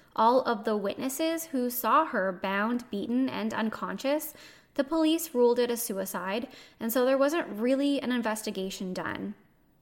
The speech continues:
Could Cindy have done this to herself? Sure, maybe. Was someone stalking Cindy for all of those years until they finally went through with their plan to kill her? Possibly. That's exactly what her family believes,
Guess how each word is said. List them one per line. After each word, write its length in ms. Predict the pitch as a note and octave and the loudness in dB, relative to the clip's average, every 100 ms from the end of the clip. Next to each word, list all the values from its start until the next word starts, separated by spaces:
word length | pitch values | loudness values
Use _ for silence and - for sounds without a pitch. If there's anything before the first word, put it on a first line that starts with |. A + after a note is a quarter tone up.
| _ | _
Could 320 | - C#4 D4 C#4 | 2 4 4 2
Cindy 340 | D4 C#4 D4+ | 2 4 4
have 160 | D4+ A#3+ | 4 4
done 180 | A#3 | 2
this 180 | C4+ C#4 | 2 -2
to 120 | - B3 | -2 0
herself? 460 | B3 B3 A#3+ D4+ - - - | 0 2 2 2 -4 -20 -18
Sure, 380 | - C#4 F4 - - - | -2 0 2 -2 -12 -10
maybe. 560 | G3+ C4+ D4+ D#4 D#4+ - _ _ _ _ - | -2 2 2 0 -6 -16 _ _ _ _ 0
Was 240 | A3 C#4 - | 2 2 2
someone 360 | C4+ C4+ C4+ | 2 2 0
stalking 480 | C4 A3+ A#3 C#4 C4+ | 0 0 2 0 -2
Cindy 400 | C4+ G#3+ A#3+ C#4+ | -2 -2 -2 -2
for 240 | C4+ G#3+ - | -2 -2 0
all 320 | G#3+ A3 B3 | 0 4 2
of 140 | A#3 | 2
those 240 | A3 G#3 G3+ | -2 -4 -4
years 360 | G3 A3 C#4 | -2 0 0
until 280 | B3 A3+ G3+ | -2 -2 -2
they 100 | G#3 | -2
finally 560 | G#3 G3+ F#3+ G#3+ B3 A#3+ | -4 -4 -2 -2 -2 0
went 320 | G#3+ G#3+ - | -2 -2 -6
through 200 | A3 A3 | -2 -2
with 100 | A3 | -2
their 140 | G#3 | -4
plan 320 | G#3 G#3 G#3 | -4 -4 -4
to 80 | G3+ | -6
kill 240 | - G3 A3+ | -6 -4 -2
her? 320 | C4+ E4 - - _ _ | 0 0 -4 -20 _ _
Possibly. 800 | - G3+ - D#4+ C#4 C#4 D#4+ - _ _ _ _ | -10 -6 -4 0 2 2 -2 -10 _ _ _ _
That's 240 | A3 A#3+ | -2 0
exactly 500 | C#4+ A#3 A#3 C4 C#4+ | 0 6 6 6 2
what 220 | C4 B3+ A#3 | 4 4 4
her 180 | C4 | 2
family 400 | C4 A3+ D4 D#4+ | 2 2 2 2
believes, 560 | A#3 G#3 F#3 A3+ C4 | 2 0 0 0 0